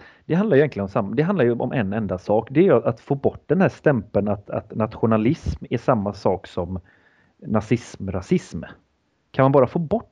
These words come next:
det och folk kan börja prata om det på riktigt, så kommer ju det gå ganska fort. För jag skulle väl tro att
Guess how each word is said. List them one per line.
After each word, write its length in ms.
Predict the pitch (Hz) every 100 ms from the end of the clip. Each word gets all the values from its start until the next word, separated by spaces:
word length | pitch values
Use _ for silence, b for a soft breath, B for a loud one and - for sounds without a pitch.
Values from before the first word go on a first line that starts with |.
| _ -
det 220 | 139 98
och 140 | 117
folk 220 | - 120
kan 120 | - 101
börja 140 | 98 -
prata 500 | - 160 113 - -
om 160 | 202 139
det 240 | 104 95 95 _ - - _
på 140 | 120
riktigt, 480 | 120 - - 180 -
så 140 | -
kommer 240 | 120 135 160
ju 120 | 170
det 160 | 156 127
gå 220 | 110 101
ganska 280 | 104 - -
fort. 400 | 208 - - - -
För 80 |
jag 140 | 107 104
skulle 200 | - 98
väl 120 | 104
tro 140 | 147
att 260 | 117 -